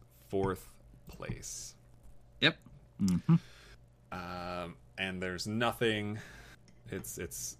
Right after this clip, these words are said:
Speaker 1: everything's fine. <laughs>
Speaker 2: Yeah.
Speaker 1: So,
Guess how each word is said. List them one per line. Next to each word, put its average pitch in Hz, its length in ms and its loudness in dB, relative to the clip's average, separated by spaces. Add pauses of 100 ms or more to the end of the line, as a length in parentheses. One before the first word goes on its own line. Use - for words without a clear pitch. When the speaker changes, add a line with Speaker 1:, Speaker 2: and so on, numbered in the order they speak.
(140)
Speaker 1:
everything's 110 600 0
fine. 85 560 -4
<laughs> - 40 -8 (1300)
Speaker 2:
Yeah. 85 440 8 (400)
Speaker 1:
So, 147 300 8